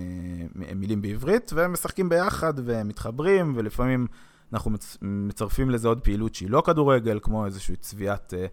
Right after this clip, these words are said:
אה, גרפיטי במנהרה ליד גן סאקר, אה,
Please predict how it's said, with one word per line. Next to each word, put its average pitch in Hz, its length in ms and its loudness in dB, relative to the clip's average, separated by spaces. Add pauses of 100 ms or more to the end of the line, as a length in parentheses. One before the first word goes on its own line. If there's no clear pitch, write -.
(540)
אה, 87 320 -6
גרפיטי 113 540 2
במנהרה 107 640 4
ליד 107 260 0
גן 107 140 -4
סאקר, 196 460 0 (520)
אה, 113 600 2